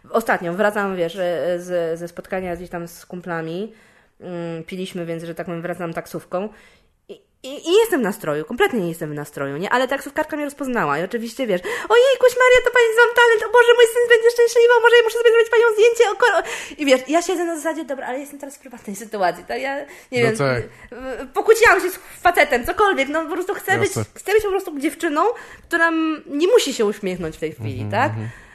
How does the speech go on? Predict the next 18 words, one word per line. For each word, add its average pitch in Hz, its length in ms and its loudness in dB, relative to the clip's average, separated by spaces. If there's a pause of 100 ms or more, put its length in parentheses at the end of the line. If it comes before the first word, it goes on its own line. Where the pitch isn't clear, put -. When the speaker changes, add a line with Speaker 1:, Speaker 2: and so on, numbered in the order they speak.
(160)
Speaker 1:
I 269 80 -10
to 339 80 -4
jest 381 160 -4
takie, 392 300 -4
takie, 392 300 -2
takie, 392 200 -6
y, 392 140 -4 (800)
y, 247 40 -12
mam 359 300 -2
wrażenie, 370 360 -4
że 359 80 -4
powinno 415 380 -2
się - 160 -8
o 190 40 -6
tym 196 120 -8
troszkę 202 280 -8
zacząć 190 200 -6
mówić. 185 180 -8